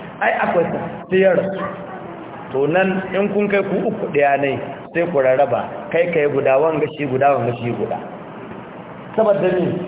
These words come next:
bashi na Allah ka biya shi. Na biyu, mahaifinka ya yi alwashin cewa ran da duk Allah ya gwada mishi wata dama, ran da wani ya yi aure, ran nan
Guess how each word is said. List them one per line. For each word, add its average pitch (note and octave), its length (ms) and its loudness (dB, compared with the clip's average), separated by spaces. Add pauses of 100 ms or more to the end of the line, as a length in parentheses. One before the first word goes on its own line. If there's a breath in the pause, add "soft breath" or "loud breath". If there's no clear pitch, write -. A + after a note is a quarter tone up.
(260)
bashi F#3 480 2
na D3 240 0
Allah C3+ 240 2
ka A#2+ 160 -4
biya G#2+ 240 0
shi. - 120 -8 (1200)
Na A#3 180 4
biyu, B3+ 300 2 (760)
mahaifinka F#3 600 2
ya E3+ 120 6
yi F#3 60 4 (140)
alwashin D#3 560 2
cewa B2 400 2 (540)
ran G#3+ 380 4
da G3+ 80 4
duk F#3 260 2
Allah A3+ 400 4
ya F3 160 2
gwada F3+ 400 4
mishi - 320 -4 (1040)
wata G3+ 300 4
dama, G#3 500 4
ran A3+ 220 2
da F#3+ 80 6
wani F#3 340 4
ya E3 80 4
yi E3+ 140 2
aure, F3 500 2 (380)
ran G#3+ 440 6
nan F#3+ 180 6